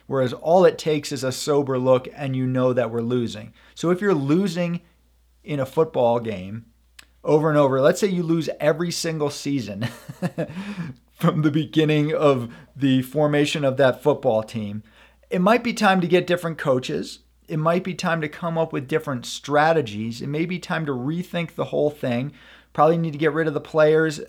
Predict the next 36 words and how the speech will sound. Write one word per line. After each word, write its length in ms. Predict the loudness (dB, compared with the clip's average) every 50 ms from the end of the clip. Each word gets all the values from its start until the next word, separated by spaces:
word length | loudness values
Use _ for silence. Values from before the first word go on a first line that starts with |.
| -18 _ _ _ _ _ _ _ _ _ -6
We 120 | -4 -2
need 160 | -2 -2 -2 -4
to 60 | -4
start 260 | 0 2 2 2 2
from 100 | -2 -8
scratch 420 | -8 -2 4 6 6 6 4 0
in 100 | -4 -4
many 200 | -2 -2 -2 -2
ways. 400 | -4 -6 -8 -10 -12 -12 -14 -16 -20 _ _ _ -6
Now, 580 | -2 0 2 4 4 6 6 4 4 0 -6 _ _ _ _ _ _ _ _ _ _ _ _ _ _ _ _ _ _ _
there 420 | -2 2 4 4 4 4 0 -4
are 320 | 0 4 6 8 8 6 4
folks 520 | 2 0 2 2 2 2 0 -4 -8 -10
who 240 | -4 -2 -2 -2 0
are 480 | 0 2 2 4 4 2 0 -2 -6 -12 _ _ _ _ _ _ _ _ _ _ _ _ _ _ _ -20 _
doing 280 | 0 0 2 2 0 0
legitimate 520 | -2 -2 0 0 0 -2 0 -2 -4 -4
work 340 | 0 0 0 0 0 -2 -8 -18 _ _ _ _ _ _ _ _
in 100 | -6 -4
the 60 | -4
environmental 520 | -2 0 0 0 0 0 0 -2 -2 -2 -2
movement. 500 | -2 -2 -2 -2 -4 -4 -6 -6 -10 -18 _ _ _ _
Some 300 | -8 0 2 2 4 4
of 60 | 2
them 140 | 2 0 0
are 300 | -2 2 4 6 6 6
working 340 | 4 2 0 -2 -4 -8 -8
for 120 | -8 -6
the 100 | -4 -2
mainstream 480 | -2 -2 -2 -2 -4 -6 -6 -4 -4 -4
groups, 340 | -2 -2 -2 -2 -2 -6 -10
but 200 | -8 -8 -6 -4
their 100 | -4 -6
hands 300 | -4 -2 -2 -2 -2 -4
are 120 | -6 -8
tied. 580 | -8 -6 -4 -2 -2 0 0 0 -2 -2 -4 -8